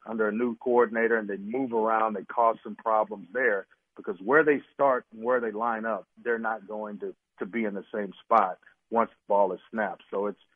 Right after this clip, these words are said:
it's a fun group to watch on both offense and defense. The Cougs and Marquez Stevenson is just tough to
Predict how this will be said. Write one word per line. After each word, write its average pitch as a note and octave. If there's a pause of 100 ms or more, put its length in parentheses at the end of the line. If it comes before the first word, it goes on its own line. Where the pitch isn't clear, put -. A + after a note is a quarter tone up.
(140)
it's A#2+
a A#2
fun D3
group C3+
to B2+
watch B2
on G#2
both A2
offense A2+
and A#2+
defense. A#2+
The -
Cougs B2+ (400)
and G#2
Marquez A#2+ (100)
Stevenson B2 (140)
is G#2+
just G#2 (380)
tough C3 (100)
to G#2+